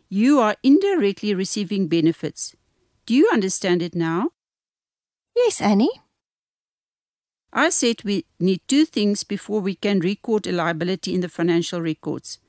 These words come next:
Speaker 1: The second requirement is that we must be able to measure the cost or the value of the item reliably.
Speaker 2: That one is easy. You will have a piece of paper from your purchases,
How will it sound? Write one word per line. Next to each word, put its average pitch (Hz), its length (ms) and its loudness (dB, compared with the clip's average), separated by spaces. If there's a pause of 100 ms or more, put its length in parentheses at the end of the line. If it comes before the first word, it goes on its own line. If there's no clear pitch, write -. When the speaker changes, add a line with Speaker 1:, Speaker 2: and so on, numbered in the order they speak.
(420)
Speaker 1:
The 185 100 -8
second 349 460 0
requirement 208 720 2
is 170 140 -6
that 190 240 -2
we 185 80 -2
must 180 240 0
be 170 140 -4 (100)
able 254 280 0
to 277 140 -2
measure 185 380 0
the 175 120 -6 (120)
cost 285 400 -2
or 196 80 -4
the 175 100 -6
value 170 580 0
of 165 200 -6
the 175 160 -4
item 180 380 -2
reliably. 160 760 -6 (920)
Speaker 2:
That 302 260 2
one 330 140 6
is 349 180 2 (160)
easy. 226 380 2 (360)
You 359 80 8
will 427 160 6
have 392 160 4
a 392 80 4
piece 381 280 4
of - 220 -2
paper 339 300 2
from 254 280 4
your 254 100 4
purchases, - 760 0